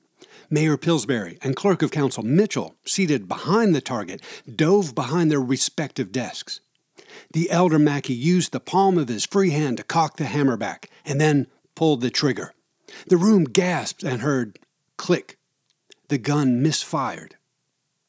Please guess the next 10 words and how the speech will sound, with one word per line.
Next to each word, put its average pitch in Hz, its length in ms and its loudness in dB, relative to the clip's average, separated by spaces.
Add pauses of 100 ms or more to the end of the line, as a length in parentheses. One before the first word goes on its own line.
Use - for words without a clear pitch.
(320)
Standing 202 480 4
just 165 220 0
a - 60 0
few 202 240 2
yards 147 420 0
to 147 120 0
the 120 120 -2
southeast, 120 560 -2 (240)
Edmund 185 580 2
ducked 180 320 0